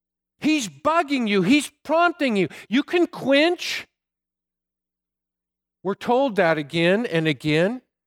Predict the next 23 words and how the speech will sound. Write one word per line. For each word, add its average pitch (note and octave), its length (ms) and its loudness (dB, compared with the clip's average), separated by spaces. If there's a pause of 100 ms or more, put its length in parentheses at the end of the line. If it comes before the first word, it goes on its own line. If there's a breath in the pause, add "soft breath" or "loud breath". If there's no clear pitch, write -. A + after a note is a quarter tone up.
(1400)
You D4 160 -2
can D4+ 260 0
grieve B3+ 680 2 (2500)
the F#3 80 -2
Holy F#3+ 300 2
Spirit. G#3 500 0 (2750)
Like, G#3 100 -4 (180)
you G#3 140 -2
know, G#3 140 2
when, G3 340 -2
when, F3+ 320 -6
when, F3+ 300 -6 (1400)
I'm G#3 160 -6
so A#3+ 240 -2
much G#3 260 -2
better D3+ 240 -4
about C#3 200 0
it C3 60 -10
now, C3+ 140 -2
but C3 140 -8
Shelley E3 340 0
would, D3 340 -6
uh, B2+ 260 -2